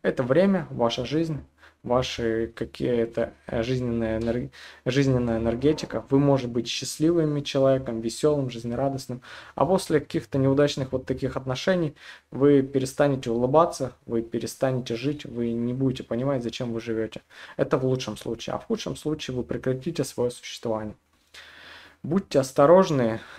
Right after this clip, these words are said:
наблюдайте за всем и не торопитесь в такие безоблачные отношения, когда вам кажется, что все, вот оно наступило, что от меня, оказывается, не нужны деньги, все, классно, а не тут-то было.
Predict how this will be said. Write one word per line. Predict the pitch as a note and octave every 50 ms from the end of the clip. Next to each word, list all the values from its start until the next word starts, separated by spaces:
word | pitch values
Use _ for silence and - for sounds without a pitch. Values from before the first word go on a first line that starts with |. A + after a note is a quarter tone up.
| - - -
наблюдайте | C3+ B2 B2 C3 C3+ C#3 C3+ D#3 E3 D#3+ - C#3+
за | B2 A#2+ A2+
всем | - - - C3 A#2 A#2 - - -
и | E3
не | E3+ E3 D#3
торопитесь | C3+ - B2+ B2+ B2 - E3+ D#3+ D3+ - C3 -
в | - -
такие | - A#2+ B2+ - - C3+ B2+ B2 A#2 A2+ - - _ _ _
безоблачные | - C3 B2+ B2+ C#3+ D3 C#3+ C3+ C3+ B2+ A#2+ - - A#2+ A2+
отношения, | A2+ A2+ - A#2+ A#2 - - D#3+ D#3 D#3 D#3 C#3+ C3+ C3 C3+ - - - - - - - - -
когда | _ - A#2 B2 B2+ C3+
вам | B2+ A#2+ A#2 A#2+
кажется, | - C#3+ D3 C#3+ C3+ - B2+
что | A2+ - - -
все, | - - - F3 F3 D#3 C3+ - - -
вот | B2+ C3 C3+ C3+ - - - _ _
оно | - A#2 A#2 A2+ A2
наступило, | A2 A2 - - A#2+ - - C#3 C3 B2 A#2
что | - - - C3
от | A#2+ -
меня, | - D#3+ F3 G3 G#3+ A3
оказывается, | G3 G3+ G3 F#3 E3+ D#3+ - D#3
не | D3 D#3
нужны | E3+ F#3 F#3+ F#3+ G3 G3+ F#3
деньги, | D#3+ E3+ F#3 F#3 E3+ C#3+ C3+
все, | C3 - - F#3+ F3 C#3
классно, | C3 C3 - D3 C#3+ C#3+ C#3 - - G#2+ - - - - - - -
а | - C#3+
не | C#3 C#3
тут-то | C3+ C3+ C3 C3 - B2
было. | A#2+ B2 B2 B2 A#2 G#2+ A2+